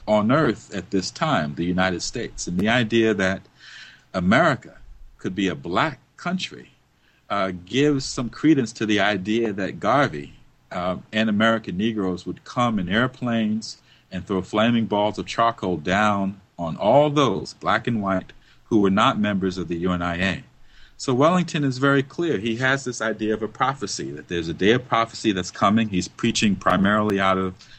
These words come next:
the book of Revelation. And he's saying that these are the last days, and that if you want to be saved, you need to join the U N I A. So pay your two shillings and sixpence not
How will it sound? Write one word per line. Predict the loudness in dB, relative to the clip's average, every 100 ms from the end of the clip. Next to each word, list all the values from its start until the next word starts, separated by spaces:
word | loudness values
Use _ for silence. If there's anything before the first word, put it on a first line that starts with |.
| _
the | -2
book | 0 2
of | 2
Revelation. | 2 0 0 0 0 -2 -4 -8 -20 -20 -20 -14 -4
And | 0
he's | 2
saying | 2 2 2
that | 0
these | 0 0
are | -2
the | 0
last | 0 0 0
days, | -4 -4 -6 -10 -12 -8
and | -2
that | -2
if | 0
you | 0
want | 0 0
to |
be | -2 -2
saved, | 0 2 0 -2
you | -6
need | -6 -4
to | -4
join | -2 0
the | 2
U | 2 2
N | 2
I | 2 2
A. | 0 -4 -12 _ _ _
So | -8 -2 0 0 -2 -4
pay | 0
your | 2 2
two | 2 0
shillings | 4 4 4 2 0 -2
and | -2
sixpence | -2 -2 0 0 0 -4 -8
not | -2 0 2 0